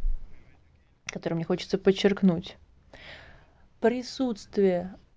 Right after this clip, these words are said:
в Тувалу представителя С П Ч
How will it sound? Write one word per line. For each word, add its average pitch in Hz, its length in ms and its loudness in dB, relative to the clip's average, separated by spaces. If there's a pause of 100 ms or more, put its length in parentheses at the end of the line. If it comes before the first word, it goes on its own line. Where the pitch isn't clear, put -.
(140)
в - 400 -4
Тувалу 196 960 8 (880)
представителя 208 1400 6 (1200)
С 208 200 2
П 196 180 8
Ч 185 560 0